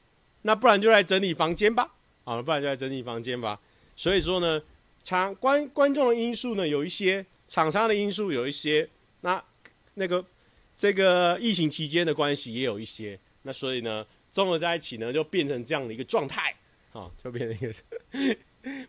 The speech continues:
变成一个这样的一个，变成一个这样的状态。但是不用担心，因为我最近呢，最近刚好在那个写脚本期哦，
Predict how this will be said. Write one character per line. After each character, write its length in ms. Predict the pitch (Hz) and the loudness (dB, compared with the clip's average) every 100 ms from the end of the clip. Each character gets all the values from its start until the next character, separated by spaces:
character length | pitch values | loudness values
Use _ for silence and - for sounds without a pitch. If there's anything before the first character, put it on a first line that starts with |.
| - | -4
变 160 | 180 | 0
成 120 | 151 151 | 2 2
一 40 | |
个 80 | 147 | 0
这 120 | 151 | 0
样 100 | 139 | -2
的 80 | 139 | -2
一 20 | |
个， 180 | 139 135 _ _ _ - - _ | -4 -6 _ _ _ -20 -20 _
变 180 | - 151 | -2 0
成 100 | 135 | 0
一 60 | 135 | -4
个 140 | 135 | -6
这 100 | 135 | -4
样 60 | 131 | -6
的 60 | |
状 200 | 107 123 | -6 -8
态。 100 | 113 113 | -6 0
但 160 | 226 220 | 2 4
是 80 | |
不 60 | 185 | 2
用 120 | 190 | 4
担 200 | 185 175 | 4 4
心， 160 | 165 160 | 2 0
因 80 | 175 | 2
为 60 | |
我 120 | 175 | 2
最 160 | 113 170 | 2 0
近 140 | 165 | 0
呢， 200 | 143 120 - _ _ _ _ _ | -2 -4 -8 _ _ _ _ _
最 160 | 240 | 0
近 140 | 240 233 | 0 2
刚 100 | 226 | 2
好 100 | 170 | 2
在 140 | 208 | 2
那 100 | 214 | 0
个 80 | 202 | 0
写 240 | - 143 | -2 -4
脚 200 | 131 143 | 0 0
本 180 | 165 117 | 0 -2
期 260 | - 110 98 | -4 -12 -10
哦， 120 | 95 | -10